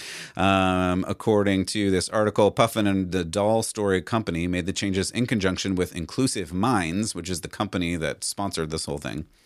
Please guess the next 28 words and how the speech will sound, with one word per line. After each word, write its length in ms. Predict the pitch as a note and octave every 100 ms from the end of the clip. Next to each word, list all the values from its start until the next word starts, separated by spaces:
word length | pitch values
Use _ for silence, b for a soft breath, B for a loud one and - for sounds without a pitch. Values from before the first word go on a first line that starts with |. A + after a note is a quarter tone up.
| B B B B B B B
Its 200 | G2 -
spokesperson 580 | - A2+ - G#2+ G#2 G2
describes 500 | F#2+ - G2 F#2+ D#2
as 200 | D#2+ E2+
a, 140 | - E2+
quote, 460 | - G#2+ G#2+ -
"collective 520 | - F#2 G#2 B2 C3+ B2+
for 140 | G2
people 320 | - A2+ A2+
who 100 | F#2+
are 100 | D#2+
passionate 500 | D#2+ G#2 G#2 A#2+ A2
about 220 | D#2+ F2
inclusion 520 | D#2+ D#2+ C3 C3 C3 A#2
and 160 | G#2+
accessibility 720 | A#2 - A2+ G2+ G2 F#2 G2+
in 180 | F#2+ G2
children's 400 | F#2+ G2+ F#2+ F#2
literature," 480 | F2 F2 E2 F2+ E2+
end 260 | E2 E2 D#2+
quote. 360 | G#2 F#2 - -
So 140 | - F#2+
basically, 400 | F#2+ G2+ - A2+
they've 240 | F#2+ E2+
destroyed 720 | E2 - - G#2 A#2 C3 C3
an 200 | G2 G2+
author's 300 | G#2 G#2 E2+
story 640 | - - D#3+ G#2+ E2 E2+